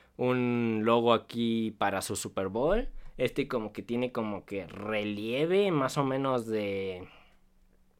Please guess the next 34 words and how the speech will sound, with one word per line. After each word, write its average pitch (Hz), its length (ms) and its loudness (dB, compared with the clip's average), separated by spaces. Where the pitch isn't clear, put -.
como 110 280 4
de 110 80 4
bordado, 107 480 4
como 127 200 0
si 104 140 -4
se 101 120 -2
fuera 120 540 4
a 98 40 0
ver, 113 480 -2
como 160 260 6
si 165 240 0
tuvieras 226 360 10
la 147 180 2
tela 180 240 6
aquí 151 260 2
prácticamente 139 600 2
en 131 100 2
la 107 100 -2
pantalla, 147 520 0
más 147 160 6
o 147 60 6
menos 143 240 4
así 131 160 -2
se 131 120 2
ve. 156 280 2
Tiene 170 200 6
uno 170 120 6
de 156 60 8
los 143 140 6
colores, 131 440 2
la 110 120 2
verdad, 120 460 2
pues, 156 220 -12
llamativos. 151 880 4